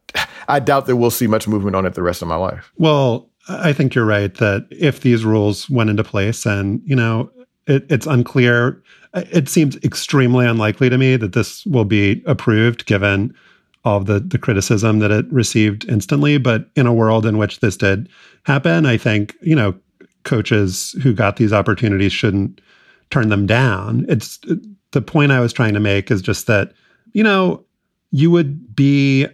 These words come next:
Speaker 2: associated with a team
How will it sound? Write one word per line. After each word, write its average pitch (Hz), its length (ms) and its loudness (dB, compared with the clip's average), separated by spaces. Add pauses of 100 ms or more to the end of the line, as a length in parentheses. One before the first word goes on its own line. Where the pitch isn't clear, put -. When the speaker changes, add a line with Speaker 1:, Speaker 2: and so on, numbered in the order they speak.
(100)
Speaker 2:
associated 120 880 2
with 104 640 -2 (280)
a 131 80 2
team 107 720 0